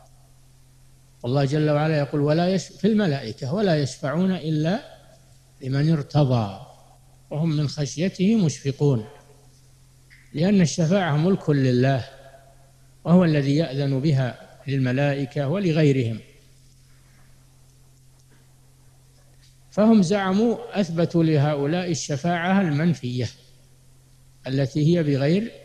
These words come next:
إذن الله، أو التي هي للمشركين الذين لا تنفعهم شفاعة الشافعين، أثبتوها لهم.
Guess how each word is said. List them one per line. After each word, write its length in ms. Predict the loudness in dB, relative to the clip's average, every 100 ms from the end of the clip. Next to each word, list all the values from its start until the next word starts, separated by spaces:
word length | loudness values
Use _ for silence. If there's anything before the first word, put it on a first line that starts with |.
| -12 -4
إذن 280 | -2 0
الله، 260 | 0 -2 -4
أو 300 | -4 0 2
التي 480 | 2 2 0 2 2
هي 280 | 2 0 -6 -16 -20 -20 -20 -20 -20 -20 -14 -2
للمشركين 920 | 4 6 4 2 -4 0 2 0 -2 -14 -20 -20 _ _ -14 -4
الذين 360 | -2 2 2
لا 180 | 2 0
تنفعهم 720 | -2 -2 -2 -2 0 0 0 -6 -18 -20 -20 -20 -20 -20 -20 _
شفاعة 560 | -6 -4 0 -2 -2 -4
الشافعين، 720 | -6 -6 -4 -2 -2 -4 -4
أثبتوها 640 | -6 -6 -6 -4 -4 -2 -4
لهم. 240 | -4 -6